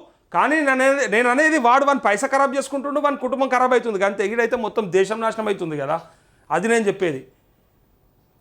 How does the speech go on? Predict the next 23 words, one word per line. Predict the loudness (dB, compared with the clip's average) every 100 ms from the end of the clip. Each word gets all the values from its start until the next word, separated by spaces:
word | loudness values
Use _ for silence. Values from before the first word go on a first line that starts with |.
| -2
ఎవడో | 2 6 6
అన్న | 4 4 0 0 -4 -2
యాన్నో | 0 2 2 0 -4 -20 _ -4
చెట్ల | -2
కింద | -2 0
రెండు | 2 2 2 -2 -8 _ -4
ఏదో | 0
ఇంత | 2 0
తీసుకపోయి | -4 -4 -4 -2 -4
కూర్చొని | -4 -4 -4
జనతా | -2 -2 0
తాగుతారు, | 0 -2 -4
వాని | -2 2 4
పట్టుకపోయి | 2 2 0 2
outside | 2 2 2 0 0
drinking | -4 -4 -4
not | 0 0
allowed | 0 -2
అని | -2
చెప్పి | -4 -6
తీసుకపోయి | -6 -4 -2
వాని | 0 0
కూడా | 0 -2 -4